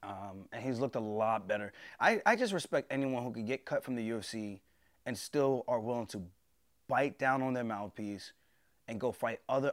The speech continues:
up-and-coming prospects who are trying to accomplish the goal that you accomplished to hopefully one day become a champion. 'Cause I, I, I always felt like if you were to get cut, you might feel inadequate, like you don't belong.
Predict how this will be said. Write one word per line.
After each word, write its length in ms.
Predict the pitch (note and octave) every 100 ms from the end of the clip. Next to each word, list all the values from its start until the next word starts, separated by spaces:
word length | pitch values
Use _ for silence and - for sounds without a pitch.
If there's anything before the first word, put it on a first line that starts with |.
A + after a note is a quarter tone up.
| -
up-and-coming 540 | B2+ A#2+ - B2+ A2+
prospects 500 | - G#2+ G2 G#2+ F#2+
who 140 | - A#2
are 60 |
trying 300 | - C#3+ C#3
to 100 | B2
accomplish 440 | A#2 - A2+ A#2 -
the 80 | F#2+
goal 420 | A2+ G#2 G2+ G2+ _ _ _ -
that 120 | G#2
you 160 | G#2 D3
accomplished 560 | - A#2 G2+ G2+ F#2 -
to 140 | G#2
hopefully 400 | - C3+ C3+ A#2
one 260 | G#2+ G#2+ D3
day 120 | C3
become 300 | A2 G#2 G#2
a 40 | G2
champion. 440 | G#2+ G2 F#2 F#2+ - - - _ _
'Cause 240 | C3 A2+ A2+ -
I, 100 | -
I, 120 | D3 C#3
I 100 | D3+
always 220 | E3 C#3+
felt 200 | - D3
like 160 | C3 A#2
if 140 | A#2+
you 120 | C3+
were 140 | C3+ A#2
to 60 |
get 200 | A#2 A2
cut, 260 | - C3 G2+
you 120 | A#2
might 320 | A2+ A#2 A2+
feel 560 | - B2 A#2 A2+ A2 G2+ _ _
inadequate, 680 | B2 B2 G2+ A2 A2+ A2 F#2 -
like 200 | G#2+ G2
you 160 | G#2 G#2+
don't 340 | A2+ A2 F#2+
belong. 480 | G#2 G2 G2 E2+